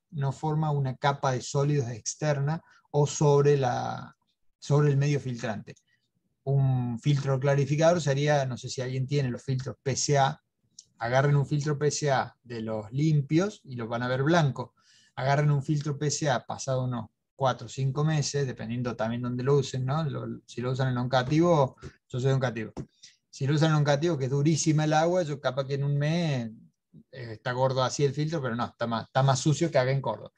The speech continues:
El mío de acá de Córdoba en cuatro meses se pone, eh, bastante marrón, ¿sí? Eh,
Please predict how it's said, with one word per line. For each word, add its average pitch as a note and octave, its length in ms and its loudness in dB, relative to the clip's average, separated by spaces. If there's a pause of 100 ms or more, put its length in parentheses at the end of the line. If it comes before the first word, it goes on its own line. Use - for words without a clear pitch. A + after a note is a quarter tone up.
(320)
El C3+ 220 0
mío F#3 280 6
de F3+ 60 8
acá F3 160 6
de F3+ 100 4
Córdoba F#3 360 4
en D3+ 100 0
cuatro F3 340 2
meses G3+ 320 -4
se D3 100 -6
pone, E3 360 0 (140)
eh, C#3+ 180 -2
bastante D3 420 0
marrón, C3 440 0 (200)
¿sí? F3+ 320 -12 (540)
Eh, B2 580 -6